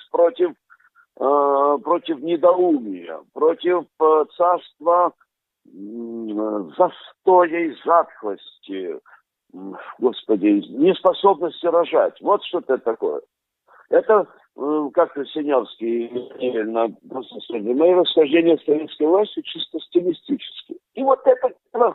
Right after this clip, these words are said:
стилистическое расхождение. И, возможно,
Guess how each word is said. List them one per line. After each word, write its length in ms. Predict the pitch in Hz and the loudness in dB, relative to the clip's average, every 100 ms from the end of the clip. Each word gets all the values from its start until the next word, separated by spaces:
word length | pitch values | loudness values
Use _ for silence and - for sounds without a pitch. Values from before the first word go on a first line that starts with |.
| - | -4
стилистическое 800 | 214 208 185 208 180 143 - 143 | -10 -8 -6 -6 -6 -8 0 2
расхождение. 680 | 131 - 156 107 120 110 - - - - | 2 0 0 2 2 2 -4 -10 -20 -2
И, 120 | 160 | 4
возможно, 840 | 202 202 147 190 233 220 151 110 | 4 4 0 -2 2 2 0 -2